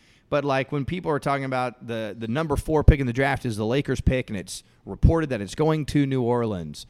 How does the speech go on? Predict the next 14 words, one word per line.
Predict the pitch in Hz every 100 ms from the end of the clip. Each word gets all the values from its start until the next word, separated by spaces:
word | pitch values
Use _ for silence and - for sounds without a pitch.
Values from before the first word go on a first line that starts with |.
| _ _ _
and | -
people | -
are | 123
like, | 113 -
"Man, | 127 160 180 127
what? | 110 175 170 147
This | 156 -
has | 135 110
so | - 180 175
much | 156 147
value." | 120 151 160 151 123
And | 110 107
it's | -
like, | 120 110 -